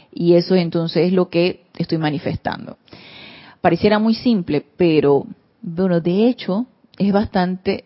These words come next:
sencillo, porque explicado de esta manera, ¿no les parece que es sencillo?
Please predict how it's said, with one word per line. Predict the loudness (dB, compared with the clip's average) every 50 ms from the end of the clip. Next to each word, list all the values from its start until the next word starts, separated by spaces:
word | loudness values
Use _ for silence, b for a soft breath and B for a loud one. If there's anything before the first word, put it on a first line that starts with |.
| _
sencillo, | -12 -8 -6 -6 -6 -4 -2 -2 -2 -2 -2 -4 -4 -6 -6 -10 _ _ _ _ _ _ _ _ _ _ _ _ _ _ _ _ _ _ _ _ _ _ _ _ -6
porque | -6 -4 -2 -2
explicado | -2 -2 -2 0 2 4 4
de | 4 4
esta | 2 0
manera, | 0 0 0 0 0 0
¿no | 0 0 0
les | -2 -2
parece | -4 -4 -4 -4 -4
que | -4 -2
es | -2
sencillo? | -2 -2 -2 -4 -4 -4 -4 -6 -10